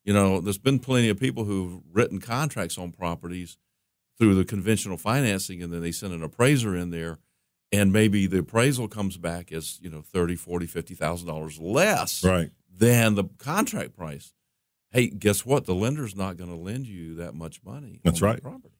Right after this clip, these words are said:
Speaker 2: So you're either gonna have to put up that money as the buyer,
Speaker 1: Yeah.
Speaker 2: or you're gonna have to take that off the price as the seller, or find some kind of happy medium between the two of you. But what that does for the market is it now pushes the price,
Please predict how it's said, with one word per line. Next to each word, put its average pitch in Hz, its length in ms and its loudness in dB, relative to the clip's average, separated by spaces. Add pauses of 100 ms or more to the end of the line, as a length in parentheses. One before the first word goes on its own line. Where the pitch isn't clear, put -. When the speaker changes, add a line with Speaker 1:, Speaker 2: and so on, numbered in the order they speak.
Speaker 2:
So 117 160 6
you're 110 260 10
either 117 220 8
gonna 110 200 4
have 110 220 4
to - 80 -10
put 113 220 4
up 113 140 4
that 110 160 6
money 113 260 8
as 92 160 4
the 85 80 0
buyer, 127 420 2 (160)
Speaker 1:
Yeah. 85 200 -6 (100)
Speaker 2:
or 104 80 6
you're 107 120 6
gonna 101 200 6
have 110 260 2
to 92 80 -10
take - 300 0
that 104 260 2
off 117 240 4
the 117 80 2
price 104 380 2
as 87 160 4
the 87 100 -6
seller, 143 400 4 (300)
or 107 120 2
find 113 480 4
some 110 280 4
kind 113 200 4
of 101 60 2
happy 113 320 4
medium 110 420 8
between 101 300 6
the 95 80 6
two 143 300 6
of 87 120 4
you. 87 220 0 (320)
But 120 120 4
what 131 180 4
that 120 160 4
does 123 180 8
for 107 140 2
the 95 60 6
market 123 360 4
is 95 140 0
it 101 80 4
now 104 160 4
pushes 92 420 0
the 85 80 -8
price, 123 500 2